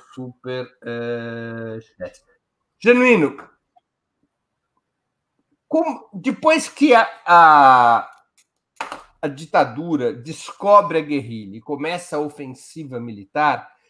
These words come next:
como que se transcorreram durante esses dois anos o enfrentamento entre as Forças Armadas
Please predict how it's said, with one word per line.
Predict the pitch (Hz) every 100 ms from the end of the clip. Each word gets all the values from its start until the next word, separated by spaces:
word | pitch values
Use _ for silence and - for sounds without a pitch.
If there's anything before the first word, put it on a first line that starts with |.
| _ _ _
como | - 302 302 294
que | -
se | - 247 202 _
transcorreram | 240 254 - - 240 196 160 156 131 123 120 _ _
durante | 135 160 160 165 147 147
esses | 143 143 123
dois | 160 165 123 139
anos | 190 190 175 _
o | 190
enfrentamento | 190 185 - - 233 247 208 208 160 160 185 202 - 208 190 _ _
entre | 165 180 175
as | 165 -
Forças | - 190 196 - 165
Armadas | 151 135 131 151 165 160 170 165 _